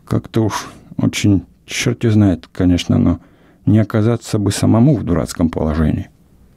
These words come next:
Может, она у них на самом плохом счету. Может, ее это,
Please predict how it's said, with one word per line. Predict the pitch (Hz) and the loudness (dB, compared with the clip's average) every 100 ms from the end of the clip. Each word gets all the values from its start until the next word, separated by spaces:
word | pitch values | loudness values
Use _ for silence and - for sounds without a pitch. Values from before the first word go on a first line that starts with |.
| _ _ _ _ _ _ _ _ _ _ _ _ _ _ _ _ _ - - - | _ _ _ _ _ _ _ _ _ _ _ _ _ _ _ _ _ -20 -14 0
Может, | 135 156 147 - - _ - | 2 4 2 -2 -20 _ -4
она | - 123 | 2 6
у | 117 | 6
них | 110 110 - - - - | 6 4 0 -10 -14 -2
на | 107 104 | 2 2
самом | - 104 101 98 | 2 2 4 2
плохом | 101 95 - 90 | 0 -2 0 0
счету. | - 90 78 - - - - - - - | 0 -2 -4 -8 -10 -20 -20 -20 -10 2
Может, | 107 101 101 104 | 2 4 0 0
ее | 101 | 2
это, | 78 73 - | 0 -4 -10